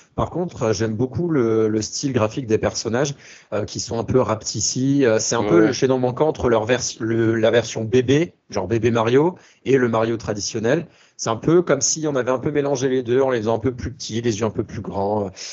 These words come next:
Speaker 1: Donc, euh, j'aime bien. Là, il faudra vraiment voir si le type, s'il est accessible ou pas. Voilà. Pour,
Speaker 2: Ah bah là,
Speaker 1: euh, les,
Speaker 2: pour
Speaker 1: ceux qui aiment pas trop les R P G.
Speaker 2: Ah, là, pour le type de jeu, là, tu retrouves clairement la patte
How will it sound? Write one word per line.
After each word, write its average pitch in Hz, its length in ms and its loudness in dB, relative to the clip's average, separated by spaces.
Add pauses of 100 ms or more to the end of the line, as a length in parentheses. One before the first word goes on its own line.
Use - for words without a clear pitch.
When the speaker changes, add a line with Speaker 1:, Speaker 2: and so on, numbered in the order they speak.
(140)
Speaker 1:
Donc, 107 240 -4
euh, 107 80 4
j'aime 127 240 2
bien. 117 300 2 (760)
Là, 113 160 4
il 131 60 2
faudra 113 260 4
vraiment 127 320 2
voir 127 300 2
si - 220 -6
le 107 200 -2 (140)
type, - 280 -4 (300)
s'il 117 440 -4
est 117 40 6
accessible 120 500 -2
ou 107 60 -10
pas. - 260 -10
Voilà. 95 200 -8 (320)
Pour, 98 220 -2
Speaker 2:
Ah 101 40 2
bah 107 60 4
là, 139 80 6
Speaker 1:
euh, 147 40 6
les, 95 300 0
Speaker 2:
pour 92 80 -4
Speaker 1:
ceux 107 160 -4
qui - 180 -4
aiment 98 120 -2
pas 113 100 2
trop 120 140 0
les 110 100 4
R 95 100 -2
P 101 100 -8
G. 92 180 -12 (260)
Speaker 2:
Ah, 110 100 2
là, 143 120 4
pour 120 140 -2
le 113 40 -6
type 117 200 -14
de 120 100 -4
jeu, 123 140 -2
là, 165 80 0
tu - 100 -12
retrouves 104 260 -12
clairement 147 360 -2
la 135 100 0
patte 123 200 -8